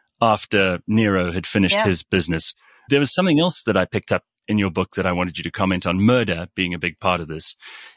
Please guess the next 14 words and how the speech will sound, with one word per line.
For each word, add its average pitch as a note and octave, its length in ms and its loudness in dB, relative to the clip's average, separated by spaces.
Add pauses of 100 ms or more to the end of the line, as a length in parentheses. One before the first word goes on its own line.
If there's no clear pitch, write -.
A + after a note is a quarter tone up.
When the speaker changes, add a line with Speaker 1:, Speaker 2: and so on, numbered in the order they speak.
(140)
Speaker 1:
In D3+ 140 2
the D#3+ 60 2
book C#3+ 180 -2
that A#2 120 -2
I'm A#2 220 2
reading F#2 220 0
at F2+ 100 -8
the F#2 60 -4
moment, F#2+ 400 0 (260)
there C#3 100 0
are B2+ 60 0
something G3+ 240 2
like E3 240 -2
twenty-six - 760 -2